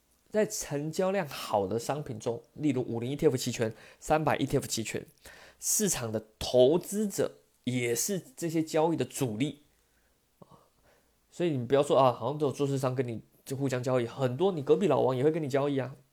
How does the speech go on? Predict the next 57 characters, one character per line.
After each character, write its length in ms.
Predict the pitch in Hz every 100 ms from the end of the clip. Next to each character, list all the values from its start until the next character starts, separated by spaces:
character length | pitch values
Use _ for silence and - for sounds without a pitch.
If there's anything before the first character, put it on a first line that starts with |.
| _
对 120 | 139
吧？ 240 | 127 123 -
你 160 | - 127
们 100 | 135
互 160 | 180 156
相 180 | 147
买 140 | 147 110
卖、 200 | 131 123
互 260 | 127 170
相 180 | 143 147
对， 320 | 143 160 120 _
对 140 | - 151
做 220 | 139 143
也， 140 | 107
也 120 | 110 131
很 160 | 135
有 140 | 151 170
可 180 | - -
能。 120 | - - _ _ _ _ _ - -
但 160 | - 220
你 60 |
们 140 | 135 151
大 200 | - 185
家 160 | 170
看 380 | 165 - - 220
到 140 | - 185
的 60 |
信 340 | 143 - 226 151
息， 380 | 135 117 113 - _ _ _ _ _ _
如 240 | - 147 214
果 140 | 147
是 120 | 147
针 220 | 156 160
对 100 | 175
这 80 | 156
个 120 | 143
周 320 | 135 - 170 180
六 180 | 180
日 160 | 147 156
不 140 | -
交 260 | 143 139 135
易， 160 | 135 - _ -
那 60 |
你 80 | 190
们 80 | 131
信 220 | - 185
息 100 | 131
是 160 | 127 143
一 160 | 120 117
样 260 | 185 175
的， 160 | - - _ _ _ _ _ _ _ _ _ _ _ _ _ _
只 220 | - 131
是 120 | 151
说 280 | 196 190 190
你 160 | 127 117
们 160 | 107
的 100 | 113